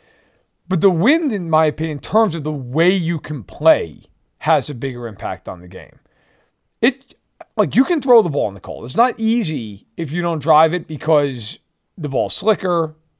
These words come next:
Um, you know, it doesn't cut through the air quite as well. Uh, but when you're talking fifty mile an hour winds, like,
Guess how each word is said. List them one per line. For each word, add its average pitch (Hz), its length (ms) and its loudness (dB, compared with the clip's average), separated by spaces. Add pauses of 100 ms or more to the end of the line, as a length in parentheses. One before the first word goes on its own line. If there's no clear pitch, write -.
(120)
Um, 107 520 -4 (360)
you 156 140 -2
know, 135 60 -4
it 139 100 -6
doesn't 147 260 0
cut 135 200 -6
through 139 120 -10
the 135 120 -2
air 147 120 2
quite 147 260 2
as 131 140 -4
well. 131 580 2
Uh, - 140 -4
but 151 380 2 (1300)
when 156 140 2
you're 285 140 6
talking 220 440 4
fifty 170 460 -6
mile 151 240 2
an 135 80 0
hour 135 220 -2
winds, 127 580 -8 (360)
like, 123 320 -8